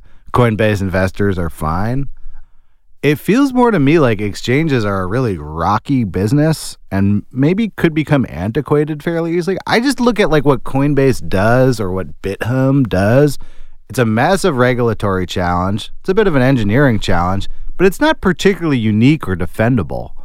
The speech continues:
You know what I mean? Like, people are like, "Oh, Bitcoin. They can just fork and now there's fifteen Bitcoins." Like, well, you can also have, like, fifteen exchanges. And a lot of the work these exchanges are doing, being the first people out and being at the tip of the spear,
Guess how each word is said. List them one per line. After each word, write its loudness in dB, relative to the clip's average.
You 2
know 4
what 4
I 4
mean? 2
Like, 2
people 4
are 4
like, 0
"Oh, 4
Bitcoin. -4
They -8
can -4
just -6
fork -2
and -6
now -2
there's -4
fifteen -4
Bitcoins." -2
Like, -4
well, 0
you -6
can -4
also 0
have, 2
like, 0
fifteen 0
exchanges. -2
And 2
a 2
lot 4
of -2
the 0
work -2
these -2
exchanges -4
are -4
doing, 0
being 6
the 2
first 0
people 2
out 4
and -2
being -2
at -2
the -4
tip -2
of -4
the -2
spear, 0